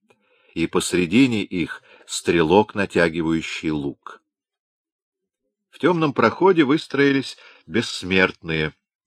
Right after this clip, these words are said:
телохранители царя, в длинных до земли одеждах, с колчанами за правым плечом. Тонкие бронзовые цепочки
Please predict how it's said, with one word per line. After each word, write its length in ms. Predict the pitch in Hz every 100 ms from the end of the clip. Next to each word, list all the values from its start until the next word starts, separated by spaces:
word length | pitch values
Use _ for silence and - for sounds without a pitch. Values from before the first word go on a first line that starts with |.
| _ _
телохранители 920 | - 92 92 107 104 104 98 - 82
царя, 540 | 78 - 80 76 73 - _ - - _
в 120 | 80
длинных 520 | 71 80 117 113 98 78
до 100 | 80
земли 300 | 87 82 80
одеждах, 680 | 73 69 123 104 120 - - _ _
с 120 | - -
колчанами 720 | 90 78 - 98 104 101 95
за 180 | 87 82
правым 420 | 76 87 85 82
плечом. 640 | - 78 - - 69 60 _ _ _ _ _ _ _ _ _ -
Тонкие 420 | 98 87 - 87
бронзовые 560 | 82 92 78 82 80
цепочки 800 | 78 - - - 107 - - 110